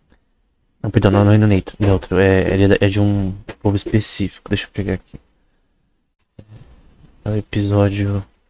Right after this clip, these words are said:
Star Wars, se quiser pesquisar também Star Wars.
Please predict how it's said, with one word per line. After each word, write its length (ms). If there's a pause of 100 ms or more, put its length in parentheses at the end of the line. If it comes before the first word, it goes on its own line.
(580)
Star 560
Wars, 320
se 100
quiser 180
pesquisar 420
também 320
Star 220
Wars. 500